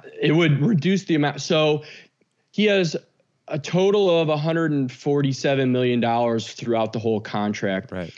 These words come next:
Speaker 1: If something happened and they needed to waive him after this season,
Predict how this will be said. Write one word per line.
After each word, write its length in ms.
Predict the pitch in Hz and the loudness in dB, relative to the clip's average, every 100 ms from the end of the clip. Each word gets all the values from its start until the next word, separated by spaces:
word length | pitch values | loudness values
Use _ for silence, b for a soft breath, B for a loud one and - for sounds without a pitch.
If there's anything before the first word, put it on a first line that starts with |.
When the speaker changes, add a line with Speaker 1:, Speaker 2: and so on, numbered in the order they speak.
| - | -8
Speaker 1:
If 100 | - | -4
something 360 | 180 180 165 | -2 0 2
happened 540 | 139 143 135 131 127 117 | 2 2 0 0 0 0
and 160 | 123 | 0
they 120 | 123 120 | 0 2
needed 300 | 131 135 135 | 0 0 -2
to 80 | |
waive 360 | 123 123 127 127 | 0 2 0 0
him 180 | 127 110 | -2 -2
after 760 | 113 117 123 - 135 131 131 b b b b b | -2 -2 -4 -2 0 2 0 b b b b b
this 380 | 110 107 135 135 | -8 -2 -2 -2
season, 720 | - 131 131 151 147 151 143 | -2 0 2 0 0 0 -4